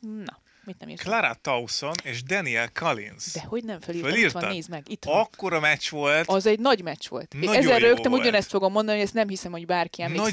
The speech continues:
Speaker 2: Nagyon
Speaker 1: erre a
Speaker 2: jó
Speaker 1: meccsre, de
Speaker 2: volt
Speaker 1: a
Speaker 2: ez a
Speaker 1: Collins
Speaker 2: meccs.
Speaker 1: Towson egy nagyon jó meccs volt. Egy nagyon
Speaker 2: Az
Speaker 1: jó
Speaker 2: nagyon
Speaker 1: meccs
Speaker 2: jó
Speaker 1: volt.
Speaker 2: volt.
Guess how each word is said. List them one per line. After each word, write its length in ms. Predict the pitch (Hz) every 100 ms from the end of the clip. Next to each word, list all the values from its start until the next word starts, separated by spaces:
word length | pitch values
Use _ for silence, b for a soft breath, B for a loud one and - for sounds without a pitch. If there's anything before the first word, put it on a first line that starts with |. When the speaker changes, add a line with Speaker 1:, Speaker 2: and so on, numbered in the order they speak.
| 165
Speaker 2:
Nagyon 120 | 165
Speaker 1:
erre 100 | -
a 40 |
Speaker 2:
jó 60 | -
Speaker 1:
meccsre, 260 | 190 214 233
de 60 |
Speaker 2:
volt 140 | 185 -
Speaker 1:
a 40 |
Speaker 2:
ez 60 | 220
a 40 |
Speaker 1:
Collins 180 | 233 220
Speaker 2:
meccs. 140 | -
Speaker 1:
Towson 420 | - 190 214 214 202
egy 180 | 170
nagyon 440 | 160 180 190 165 160
jó 180 | 156 156
meccs 240 | 151 -
volt. 280 | - - - b b b b -
Egy 120 | 170
nagyon 180 | 202 185
Speaker 2:
Az 100 | 165
Speaker 1:
jó 60 |
Speaker 2:
nagyon 160 | 156 117
Speaker 1:
meccs 100 | 117
Speaker 2:
jó 40 | 117
Speaker 1:
volt. 80 | 127
Speaker 2:
volt. 280 | 127 -